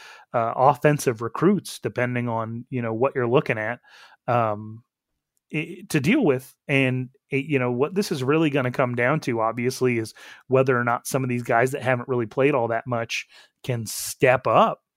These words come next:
you know, but he's got an established running back at his disposal now with c-, back-to-back one thousand plus yard seasons. Um,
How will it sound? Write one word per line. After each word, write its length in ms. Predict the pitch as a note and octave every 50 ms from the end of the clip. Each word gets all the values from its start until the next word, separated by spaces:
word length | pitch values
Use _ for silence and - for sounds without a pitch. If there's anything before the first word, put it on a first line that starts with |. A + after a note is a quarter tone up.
| _ _ _ -
you 140 | C#3+ B2+ B2
know, 140 | A#2 B2 C3+
but 140 | C3+ C3
he's 160 | B2 C3 B2 A#2
got 260 | B2+ B2+ C#3+ F#3+ A3+
an 60 | F#3
established 520 | C#3+ - - C#3 A#2+ A2+ - A#2 - -
running 240 | B2 A2 G#2+ G#2+ G#2+
back 340 | A2+ G#2+ G#2+ B2 - - - _ - - - _ _ -
at 100 | C3 B2
his 160 | A2+ B2+ A#2+
disposal 520 | A2 B2 A#2 - - B2 A#2 A2+ A2 A#2 A#2
now 240 | A2+ G#2+ A2 B2+ D3+
with 180 | C#3 A2+ - _ _ _ _ _ _ -
c-, 60 | - - -
back-to-back 760 | B2 A2+ B2+ A#2 A#2+ - - C#3 B2 A2+ A2+ A2+ A#2 - - - - _ -
one 320 | - E3 C3+ A#2+ B2 A#2
thousand 380 | A#2+ C3+ A#2+ A#2 B2 B2 A#2 G#2+
plus 300 | - - B2 A#2+ - -
yard 240 | A#2+ A2+ G#2+ A2+ G#2+
seasons. 680 | - - E3+ F#3+ G#3+ F#3+ C3 A#2+ A2 B2+ D#3 - - _ _ - - - - - - - - _ -
Um, 520 | B2+ A#2+ A#2+ A#2 A2+ A#2 A#2 A2+ A2